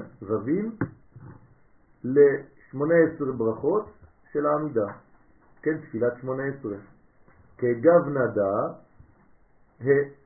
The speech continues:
ודאי, כן הוא כדבריך. זאת אומרת שהסבא אומר לרבי שמעון בר יוחאי, בדיוק כמו שאמרת, זה נכון.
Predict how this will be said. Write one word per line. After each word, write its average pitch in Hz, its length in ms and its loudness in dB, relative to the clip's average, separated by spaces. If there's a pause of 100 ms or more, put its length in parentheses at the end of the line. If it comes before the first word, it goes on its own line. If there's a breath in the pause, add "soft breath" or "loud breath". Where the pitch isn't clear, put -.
(280)
ודאי, 113 680 0 (140)
כן 196 280 -2 (140)
הוא 165 340 -2
כדבריך. 123 920 -2 (1600)
זאת 113 140 -8
אומרת 147 320 -2 (120)
שהסבא 117 1500 -4
אומר 143 360 -2
לרבי 131 640 -4
שמעון 120 320 -8
בר 104 120 -4
יוחאי, 151 480 -2
בדיוק 143 460 -8
כמו 151 220 -6
שאמרת, 131 440 -6 (180)
זה 160 100 -2
נכון. 113 500 -6